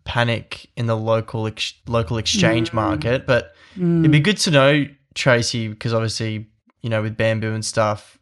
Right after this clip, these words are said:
Speaker 1: what happened and why aren't any other Australian providers getting affected?
Speaker 2: Look, unfortunately, Binance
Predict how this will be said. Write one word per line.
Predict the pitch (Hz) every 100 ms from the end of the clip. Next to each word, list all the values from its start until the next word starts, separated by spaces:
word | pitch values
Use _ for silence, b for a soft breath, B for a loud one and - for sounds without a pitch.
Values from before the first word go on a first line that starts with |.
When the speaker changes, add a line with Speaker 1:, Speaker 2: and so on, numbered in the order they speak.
| _ _
Speaker 1:
what | 120 156
happened | 131 127 - 113 107
and | 110 107 -
why | 113 117 123 127
aren't | 120 117
any | 120 117
other | 117 113
Australian | 113 - 123 113 120 120
providers | 123 120 113 110
getting | - 110 107
affected? | - 107 - - 107 - _
Speaker 2:
Look, | 254 254 -
unfortunately, | 220 226 - 277 311 285 240 214
Binance | 165 208 208 220 202